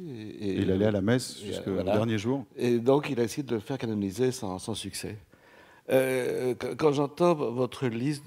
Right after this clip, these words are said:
Speaker 1: de ce, ce que j'ai fait, ça me déprime énormément.
Speaker 2: C'est vous qui
Speaker 1: Euh,
Speaker 2: faites des listes d'habitude, hein.
Speaker 1: <laughs> Oui. Bon. Mais là, c'est... c'est un petit peu comme, vous savez, les, les, les maréchaux russes, russes qui avaient des décorations partout sur le corps, comme ça. Euh,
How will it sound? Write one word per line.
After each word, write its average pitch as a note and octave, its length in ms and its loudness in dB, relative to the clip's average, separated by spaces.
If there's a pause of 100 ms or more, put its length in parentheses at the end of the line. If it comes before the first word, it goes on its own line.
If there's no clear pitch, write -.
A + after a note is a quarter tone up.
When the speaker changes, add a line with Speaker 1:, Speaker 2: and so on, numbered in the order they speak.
(160)
Speaker 1:
de A2 120 -6
ce, - 440 -14
ce - 140 -14
que A#2+ 100 -6
j'ai G#2+ 160 -2
fait, D3 200 2
ça C#3 140 -2
me A#2 140 -4
déprime A2+ 480 -4
énormément. A#2 720 -2 (1500)
Speaker 2:
C'est - 160 4
vous C#3 100 6
qui C3+ 120 2
Speaker 1:
Euh, B2+ 40 -2
Speaker 2:
faites B2+ 160 4
des B2 100 4
listes B2+ 340 -2
d'habitude, G#2+ 520 -2
hein. G2 140 -2
Speaker 1:
<laughs> - 40 -12
Oui. C#3+ 140 6 (1040)
Bon. B2+ 220 -6 (560)
Mais B2+ 120 4
là, D3 220 6
c'est... A2+ 680 0 (460)
c'est - 160 -8
un A#2+ 60 0
petit A#2+ 160 -4
peu C3+ 200 2
comme, G#2+ 340 0
vous G2 60 -10
savez, A2 340 0
les, G2 180 -4
les, G#2 200 -4
les A2 160 -2
maréchaux A2+ 540 0
russes, A2+ 320 -2
russes A#2 320 -2
qui A#2 120 0
avaient G#2 140 2
des G#2 120 -2
décorations A2 580 -2
partout G#2+ 300 -6
sur A2 140 -4
le G#2 100 2
corps, G#2 340 4
comme F#2 160 -8
ça. F#2 140 -10
Euh, F#2+ 500 -4